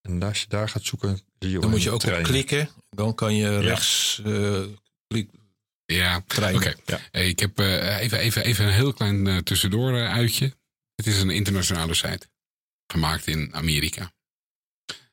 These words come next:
Speaker 3: En als je dus naar, ehm, eh, hoe heet het? Als je dan naar de Amerikaanse site gaat,
Speaker 1: Oh.
Speaker 3: dan krijg je, eh, eh, belangstelling is vertaald interests.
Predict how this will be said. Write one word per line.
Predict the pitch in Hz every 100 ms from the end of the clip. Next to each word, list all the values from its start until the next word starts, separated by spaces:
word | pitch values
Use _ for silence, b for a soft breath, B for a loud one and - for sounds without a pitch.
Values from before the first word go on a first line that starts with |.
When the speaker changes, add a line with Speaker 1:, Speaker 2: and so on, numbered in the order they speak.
| _
Speaker 3:
En | 85 80 78 78
als | 82 -
je | 80
dus | 82 85
naar, | 78 78 76 78 - _ _
ehm, | 90 85 82 80 78 76 76 _ _ _ _ _ _ _
eh, | 101 92 90 -
hoe | 95
heet | 123
het? | 139
Als | -
je | 95
dan | 87
naar | 85 80
de |
Amerikaanse | 80 87 90 104 98 -
site | 95 113
gaat, | - 147 - 147 170
Speaker 1:
Oh. | 127 B B
Speaker 3:
dan | 101
krijg | - 95 92
je, | - 90 - _ -
eh, | 82 78 82
eh, | - 85 78
belangstelling | 87 135 175 - 82 120 151 - _ _ _ _
is | 90 -
vertaald | 101 - 113 110 - _ _
interests. | 135 139 - 80 - - - - -